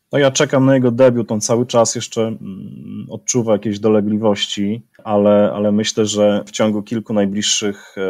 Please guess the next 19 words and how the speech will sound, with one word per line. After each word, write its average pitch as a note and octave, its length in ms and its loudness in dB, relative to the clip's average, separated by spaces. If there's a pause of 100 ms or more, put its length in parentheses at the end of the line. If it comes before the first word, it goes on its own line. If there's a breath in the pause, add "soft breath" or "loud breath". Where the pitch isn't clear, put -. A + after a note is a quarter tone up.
(340)
e, G2 40 -10
meczów G#2 360 -4
powinniśmy G#2+ 560 -2
go G2+ 100 -4
zobaczyć, G2 480 0
szczególnie G2+ 400 -4
że G2 100 -4
teraz F#2+ 200 -2
będzie F#2+ 220 -6
przerwa G2 400 0
na F#2+ 160 -4
All-Star, F#2+ 480 0 (240)
także F#2 260 -6
miejmy A2 260 4
nadzieję, G#2+ 320 0
że G2+ 100 -2
się G2 460 0
wykuruje A#2+ 760 0
i, D#3+ 360 -6